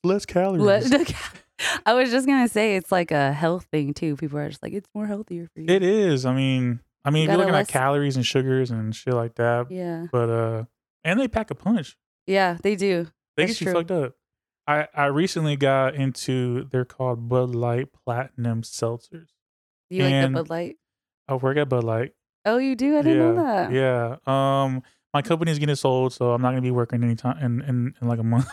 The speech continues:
Speaker 1: <laughs> So, um,
Speaker 2: It's
Speaker 1: that,
Speaker 2: good.
Speaker 1: that's a whole other story. Um, but, uh, I got into Bud Light Platinum Seltzers, <laughs> and that is like an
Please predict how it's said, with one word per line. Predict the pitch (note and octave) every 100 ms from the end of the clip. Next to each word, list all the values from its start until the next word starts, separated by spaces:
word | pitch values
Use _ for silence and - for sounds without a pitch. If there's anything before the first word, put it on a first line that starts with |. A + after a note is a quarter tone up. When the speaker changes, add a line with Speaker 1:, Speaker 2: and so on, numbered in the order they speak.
| -
Speaker 1:
<laughs> | -
So, | F#3 D3 - D3+ - C#3 C3+ _ _ _ _ _ -
um, | C3 C3 B2 B2 A#2+ A#2+ A#2+ _
Speaker 2:
It's | - C3+
Speaker 1:
that, | C#3 C#3+
Speaker 2:
good. | G#3+
Speaker 1:
that's | C#3+ F3
a | D#3+
whole | D3 C#3+
other | C3 B2+ A#2
story. | - B2+ B2 A#2 - _ _ _ _
Um, | C#3 C3+ B2+ A#2+ A#2
but, | C3 B2+
uh, | B2 A#2 A2+ -
I | B2 B2
got | B2+ C3
into | C3+ - C3 - _ -
Bud | C3+
Light | C3 B2+
Platinum | - B2+ C3 C3+ B2
Seltzers, | - A2+ A2+ - A2+ A2+ - _
<laughs> | B2+ B2 A#2+
and | C#3+ B2+ A#2+ A2+ _ _ _ _
that | C3+ C3+ C#3+ E3
is | D3+ C#3
like |
an | C3+